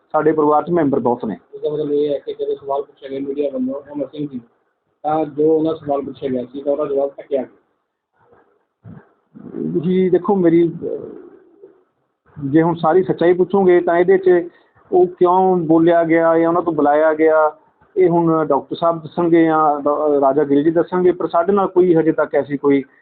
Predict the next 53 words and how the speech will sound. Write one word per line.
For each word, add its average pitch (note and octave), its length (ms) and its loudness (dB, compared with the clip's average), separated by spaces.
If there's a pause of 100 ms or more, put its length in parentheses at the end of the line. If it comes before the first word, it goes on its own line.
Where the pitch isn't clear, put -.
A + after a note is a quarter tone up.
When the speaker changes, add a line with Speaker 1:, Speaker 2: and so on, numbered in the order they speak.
(220)
Speaker 1:
ਗੱਲ C3 120 2
ਨਹੀਂ D#3 180 0
ਹੋਈ। F3+ 180 4
ਅਸੀਂ F3 120 0
ਤਾਂ F3+ 120 0
ਵੇਟ E3 240 2
ਕਰ F#3 140 0
ਰਹੇ G3 80 0
ਹਾਂ G3 40 -2
ਵੀ F#3+ 120 2
ਸਾਡੇ F3 180 -2
ਕੋਲ F3 180 0
ਆਉਣ, F#3+ 220 0 (100)
ਆ E3 140 4
ਕੇ F3 140 -8
ਸਾਡੇ E3+ 180 -2
ਨਾਲ E3+ 140 -2
ਗੱਲ D#3+ 220 -2
ਕਰਨ, F3 320 -2
ਸਾਡੀ D#3+ 180 -2
ਡਿਊਟੀ D#3 280 -2
ਲਾਉਣ। E3+ 200 0 (760)
ਔਰ F3+ 100 0
ਸਾਡੇ F3+ 280 2
ਵਰਗੇ, G3 420 2 (380)
ਅਸੀਂ A3+ 140 2
ਇਕੱਲੇ G#3+ 280 2
ਨਹੀਂ, G3+ 260 2 (680)
ਪਿੰਡਾਂ F#3 300 2
'ਚ G#3 40 -2
ਕਈ G#3+ 360 2
ਲੋਕ A#3 260 4
ਐਸੇ G3 200 0
ਬੈਠੇ F3+ 300 0
ਨੇ G#3 340 0 (320)
ਜਿਨ੍ਹਾਂ F#3 360 4
ਦੇ G3 140 4
ਦਿਲ E3 300 2
'ਚ F#3 100 -10
ਕਾਂਗਰਸ E3 440 2
ਦਾ F3 100 0
ਦੀਵਾ D3+ 320 2
ਚੱਲਦਾ C#3+ 360 0
ਔਰ G#3 100 2
ਉਹ G#3 100 4
ਤਿਆਰ D#3 320 2
ਬੈਠੇ D3+ 280 0
ਨੇ E3 180 0
ਸਾਡੀ E3 280 0
ਗੱਲ, D#3+ 200 -2 (560)
ਮਦਦ G3 200 2
ਕਰਨ D3+ 220 -4
ਵਾਸਤੇ। B2+ 320 -2